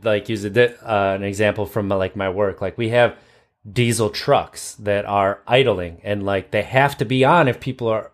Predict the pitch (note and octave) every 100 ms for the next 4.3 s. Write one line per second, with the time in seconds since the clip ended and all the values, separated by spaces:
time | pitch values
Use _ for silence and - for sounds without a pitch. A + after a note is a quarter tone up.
0 | - A#2 - A2 G#2 A2 G#2+ A2 - G#2+
1 | G#2+ G#2 F#2+ F2+ - C3+ - F2+ F#2 -
2 | F#2 - _ _ _ _ _ - A2 G#2+
3 | A#2 B2 B2 A#2+ B2+ B2+ A2 B2 - -
4 | G2+ G2